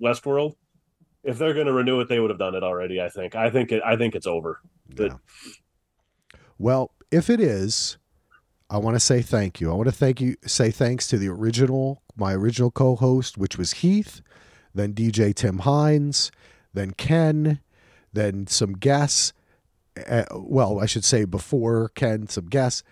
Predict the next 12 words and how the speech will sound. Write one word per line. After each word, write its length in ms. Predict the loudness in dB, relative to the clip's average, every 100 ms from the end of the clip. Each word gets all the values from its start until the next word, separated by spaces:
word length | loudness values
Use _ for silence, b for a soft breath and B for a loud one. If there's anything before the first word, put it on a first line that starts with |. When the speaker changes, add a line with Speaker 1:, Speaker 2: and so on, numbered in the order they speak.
| b b b -4
Speaker 2:
Ando, 580 | 0 0 2 2 2 2
you 100 | 0
have 120 | 0
been 120 | -2
an 100 | -2
amazing 680 | -4 -2 0 2 0 0 -2
co-host. 800 | 0 0 2 0 0 -2 -6 -12 b b b b b b
Gina, 680 | -4 0 2 2 0 0 -6 _ _ _ -10
Jenny, 580 | -2 0 0 -2 -4 -8 _ -2
Brett, 380 | 2 2 0 _ -20 _ -10
Thaxton, 880 | -4 -2 -2 -2 0 2 0 -4 -10 -4
Justin, 760 | 2 2 2 2 2 2 -4